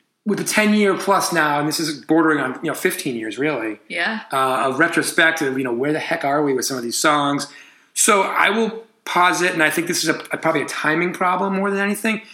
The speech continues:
Speaker 1: Number twenty-three year-end Hot one hundred in oh six, Danny California, Red Hot Chili Peppers.
Speaker 2: Oh, wow.
Speaker 1: Huge song.
Speaker 2: Huge song.
Speaker 1: So we'll see how that one goes.
Speaker 2: Yep.
Speaker 1: Uh, number twenty-two, I'm very excited for the reaction,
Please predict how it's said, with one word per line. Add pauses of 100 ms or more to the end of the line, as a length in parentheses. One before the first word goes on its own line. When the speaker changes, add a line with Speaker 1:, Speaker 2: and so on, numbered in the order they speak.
(260)
Speaker 1:
Number
twenty-three
year-end
Hot
one
hundred
in
oh
six,
Danny
California, (340)
Red
Hot
Chili
Peppers.
Speaker 2:
Oh,
wow. (300)
Speaker 1:
Huge
song. (100)
Speaker 2:
Huge
song.
Speaker 1:
So
we'll
see
how
that
one
goes.
Speaker 2:
Yep. (460)
Speaker 1:
Uh,
number
twenty-two, (840)
I'm
very
excited
for
the
reaction,